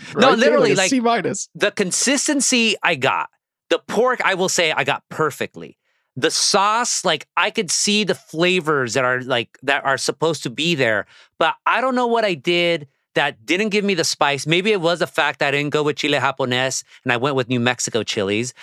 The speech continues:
Speaker 1: And of course, if I had chile chilacat-, chilacata, which, yeah, you could only get from, uh, you know, you get the chile from Zacatecas, I think that would have been a game changer as well. But there was just not enough spice for me. And then the sweetness of the chi-, uh, I should have probably added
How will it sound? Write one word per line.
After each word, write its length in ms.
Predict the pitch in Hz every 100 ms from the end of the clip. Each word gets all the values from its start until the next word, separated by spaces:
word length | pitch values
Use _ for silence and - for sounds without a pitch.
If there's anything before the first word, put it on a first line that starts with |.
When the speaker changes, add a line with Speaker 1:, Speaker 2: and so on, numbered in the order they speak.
| -
Speaker 1:
And 120 | 143
of 80 | 156
course, 300 | - 226 165 -
if 160 | 170
I 100 | 208
had 180 | 233 185
chile 260 | 190 196 185
chilacat-, 520 | 156 127 - 196 220 -
chilacata, 680 | 143 135 - 240 - 165 139
which, 260 | 131 123 - - -
yeah, 180 | 175 185
you 160 | 165
could 120 | 165 185
only 180 | 175
get 240 | 143 151 151
from, 460 | 147 131 123 113
uh, 220 | 110 104 107
you 160 | 123
know, 60 | 104
you 140 | 110
get 180 | 160 147
the 100 | 139
chile 280 | - 160 156
from 140 | 131
Zacatecas, 580 | 120 107 123 220 139 127
I 120 | 151
think 160 | 156 160
that 140 | 147 139
would 80 |
have 60 | 131
been 100 | 127
a 40 | 117
game 200 | 120 113
changer 240 | 113 101
as 140 | 95 101
well. 240 | 120 - - - -
But 180 | 165 - -
there 140 | 165
was 140 | 175 135
just 200 | 185 185
not 200 | 170 165
enough 240 | 139 120
spice 440 | - - 147 147
for 140 | - 107
me. 280 | 92 90 - - - -
And 120 | 143
then 120 | 147
the 80 | 123
sweetness 580 | - - 202 196 196 170
of 60 | 147
the 80 |
chi-, 220 | 131 - -
uh, 140 | 147
I 100 | 151
should 160 | 165 233
have 100 | 220
probably 280 | 196 190 170
added 400 | 156 156 151